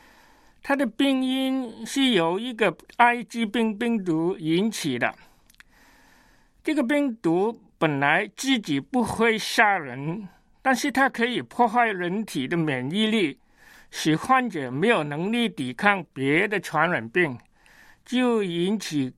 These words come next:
各种的并发症致死的。这个病不能根治，必须长期用药物治疗，才可以维持正常的生活。这个病的传染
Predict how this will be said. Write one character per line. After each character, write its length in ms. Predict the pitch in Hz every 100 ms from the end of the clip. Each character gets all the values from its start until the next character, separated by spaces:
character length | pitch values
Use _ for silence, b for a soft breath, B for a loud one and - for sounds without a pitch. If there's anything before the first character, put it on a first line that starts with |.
| -
各 260 | 247 220
种 280 | 185 147 127
的 180 | 131 131
并 300 | 120 208 196
发 240 | - 202
症 400 | 170 175 165 127 131 _ _ -
致 180 | 202
死 220 | 185 - 117
的。 140 | 113 - _ b b b b b _
这 140 | 294
个 80 | 269
病 320 | 226 285 247
不 140 | 285
能 260 | 262 196 214
根 320 | 254 247 247
治， 380 | - 240 170 - b b b _
必 80 | 277
须 580 | - - 277 262 226 -
长 340 | - 156 190 226
期 220 | 285 262
用 240 | 262 254
药 200 | 240 247
物 240 | 233 240 233
治 220 | - 226
疗， 400 | 151 147 175 - b b b -
才 240 | 180 220
可 160 | 226 233
以 180 | 180
维 320 | 135 139 151 175
持 300 | - 151 170
正 320 | 226 208 185
常 240 | 143 135
的 60 | 165
生 280 | - 175 143
活。 460 | - 113 123 147 - _ _ _ b b b b b b b b b b b
这 120 | 311
个 100 | 294
病 260 | 233 294 294
的 120 | 262
传 420 | - 165 165 208
染 420 | 262 175 139 127